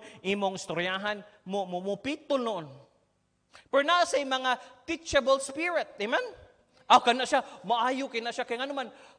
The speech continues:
andam na siya og mga critics, bisag unsay ano nimo, mo, um, iyan ang dawaton.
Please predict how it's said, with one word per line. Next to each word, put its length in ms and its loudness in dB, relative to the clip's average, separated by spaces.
andam 640 2
na 160 -4
siya 240 -2
og 80 -2
mga 320 -6
critics, 480 -10
bisag 240 -8
unsay 400 -6
ano 160 -6
nimo, 320 -6
mo, 160 0
um, 280 2
iyan 280 4
ang 80 0
dawaton. 560 4